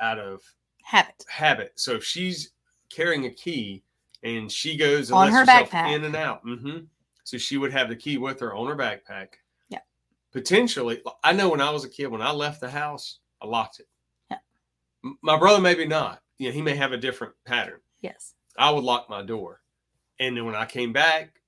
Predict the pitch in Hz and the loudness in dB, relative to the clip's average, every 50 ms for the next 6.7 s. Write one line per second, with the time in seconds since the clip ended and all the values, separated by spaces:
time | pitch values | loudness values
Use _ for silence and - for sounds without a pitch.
0 | _ _ _ _ - - 107 107 113 - - 113 110 101 104 101 98 - - 135 | _ _ _ _ -16 -14 -12 -10 -10 -10 -8 -10 -10 -10 -12 -14 -12 -10 -8 -6
1 | 131 123 110 120 117 - 113 104 104 104 - 117 113 113 107 101 101 104 107 _ | -6 -4 -4 -6 -6 -6 -6 -8 -8 -8 -8 -6 -6 -6 -6 -8 -10 -12 -16 _
2 | _ _ - 110 104 101 98 95 92 92 92 _ _ _ _ _ - - - 156 | _ _ -6 -6 -4 -4 -6 -8 -10 -14 -18 _ _ _ _ _ -8 -2 2 4
3 | 143 131 123 120 120 123 120 117 - _ _ _ _ _ _ _ _ _ _ _ | 4 4 4 2 0 -2 -2 -6 -12 _ _ _ _ _ _ _ _ _ _ _
4 | _ _ _ _ - - - 165 156 147 127 123 123 117 - 208 214 196 175 156 | _ _ _ _ -8 -2 2 2 2 2 0 -4 -4 2 4 6 8 8 8 6
5 | 147 143 135 - - _ _ _ _ - 113 127 135 139 139 135 127 135 123 117 | 6 2 0 -4 -10 _ _ _ _ -4 -2 -2 0 0 0 -2 0 -2 -2 -2
6 | 113 120 131 147 156 156 151 156 - 165 160 160 156 156 | -2 -2 0 0 0 0 -2 -2 -2 -2 -2 -4 -6 -10